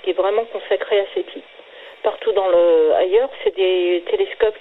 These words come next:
qui, hum, étudient autre chose, qui sont utilisés dans des cadres de programmes astro-, euh, de radioastronomie institutionnelle, et qui, bon, peuvent faire du seti à l'occasion.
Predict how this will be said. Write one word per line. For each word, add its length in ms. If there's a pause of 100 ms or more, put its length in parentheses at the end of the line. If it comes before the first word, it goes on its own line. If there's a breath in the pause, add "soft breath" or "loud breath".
qui, 260
hum, 480 (200)
étudient 360
autre 160
chose, 140 (460 loud breath)
qui 80
sont 140
utilisés 420
dans 100
des 100
cadres 400
de 440
programmes 420
astro-, 280
euh, 320
de 100
radioastronomie 960
institutionnelle, 880 (600 loud breath)
et 140 (180)
qui, 200
bon, 220
peuvent 120 (140)
faire 160
du 80 (100)
seti 260
à 60
l'occasion. 500